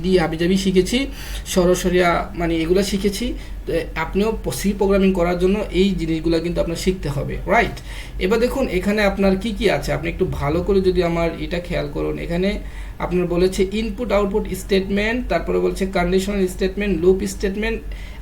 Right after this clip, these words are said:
আর অ্যারে থেকে আপনার প্রশ্ন আসবে না, ঠিক আছে? তো এখান থেকে আপনার কি কি পড়তে হবে সেটা আমি একটু বলে দিই।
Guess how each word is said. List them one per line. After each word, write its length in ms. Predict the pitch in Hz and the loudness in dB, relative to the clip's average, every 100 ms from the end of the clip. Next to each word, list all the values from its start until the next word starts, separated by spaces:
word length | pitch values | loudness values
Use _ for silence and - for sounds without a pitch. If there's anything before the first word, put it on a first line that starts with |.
| - | -4
আর 80 | 175 - | -2 2
অ্যারে 220 | 202 247 | 4 6
থেকে 220 | 220 214 | 4 2
আপনার 220 | 196 190 - | 2 0 -2
প্রশ্ন 200 | 151 139 170 151 | -4 -2 -2 -2
আসবে 260 | 143 123 127 | -2 -2 -2
না, 120 | 123 147 - - | -4 -6 -10 -6
ঠিক 140 | 196 | 0
আছে? 300 | 247 240 175 - - - | 0 0 -4 -4 -10 -6
তো 80 | 196 - | -4 0
এখান 300 | 190 190 220 | 2 2 0
থেকে 220 | 226 226 226 | -2 0 -2
আপনার 180 | 220 214 196 | -2 -4 -4
কি 80 | 226 | -6
কি 80 | 240 208 | -4 -2
পড়তে 280 | 202 196 208 | -2 0 -2
হবে 200 | 202 196 | 0 0
সেটা 280 | 202 190 175 | 0 0 -2
আমি 100 | 170 | -2
একটু 160 | 185 | -2
বলে 260 | 170 165 170 | 0 0 2
দিই। 260 | 190 226 | 2 2